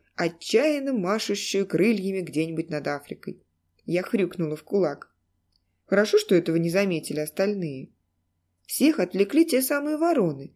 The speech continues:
Их черные стаи при нашем приближении взмыли вверх, с карканьем кружа над озером. Снег вокруг камня был весь усеян птичьим пометом. Гумус, однако.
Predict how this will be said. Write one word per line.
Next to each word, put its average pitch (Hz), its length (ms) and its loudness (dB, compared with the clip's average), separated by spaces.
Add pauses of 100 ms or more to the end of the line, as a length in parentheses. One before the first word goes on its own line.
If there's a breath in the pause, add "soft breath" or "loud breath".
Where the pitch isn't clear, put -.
(160 soft breath)
Их 185 180 0
черные 220 400 4
стаи 294 360 2
при 208 160 2
нашем 190 340 -2
приближении 190 720 0
взмыли 156 420 0
вверх, 170 640 -2 (260)
с - 100 -16
карканьем 175 640 -2
кружа 156 340 -2
над 185 220 -4
озером. 135 460 -4 (920)
Снег 370 340 0
вокруг 180 340 0
камня 147 360 -6
был 165 240 6
весь 277 280 -2
усеян 214 440 0
птичьим 180 440 -4
пометом. 156 540 -6 (340)
Гумус, 277 440 0
однако. 165 500 -4